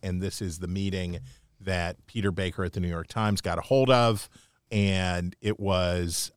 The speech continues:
basically trying to get Bill to, and we know that by this point,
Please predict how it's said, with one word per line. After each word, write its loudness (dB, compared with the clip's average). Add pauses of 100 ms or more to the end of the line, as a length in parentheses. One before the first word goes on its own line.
basically 4 (560)
trying 2
to 0
get 0 (240)
Bill 2 (640)
to, 2 (300)
and 4
we 4
know 8
that -2
by 4
this 2
point, -4